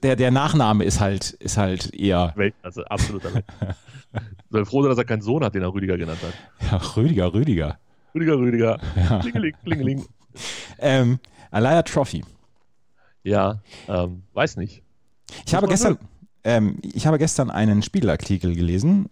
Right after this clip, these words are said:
Speaker 1: ähm, von Anja Rützel. Das ist ja die, die immer dann auch bei spiegel punkt de die, das Dschungelcamp und so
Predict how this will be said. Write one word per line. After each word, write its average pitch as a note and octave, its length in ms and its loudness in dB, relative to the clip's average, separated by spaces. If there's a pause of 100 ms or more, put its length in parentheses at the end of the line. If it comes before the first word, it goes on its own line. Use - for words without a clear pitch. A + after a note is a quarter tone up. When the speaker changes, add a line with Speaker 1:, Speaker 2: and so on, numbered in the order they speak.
(100)
Speaker 1:
ähm, F2+ 500 2
von G2 680 2 (240)
Anja D3 200 4
Rützel. F3 340 0 (260)
Das G#2 140 -2
ist - 60 -2
ja A2 100 2
die, A#2 180 -4
die A#2 160 0
immer G2+ 200 4
dann G2 140 2
auch D#2 280 -2
bei F#2+ 200 0
spiegel G#2 540 0
punkt E2+ 120 -2
de F#2+ 400 2
die, F#2+ 440 2 (1700)
das A2 160 -2
Dschungelcamp D3+ 460 2
und A2 140 2
so G#2+ 280 4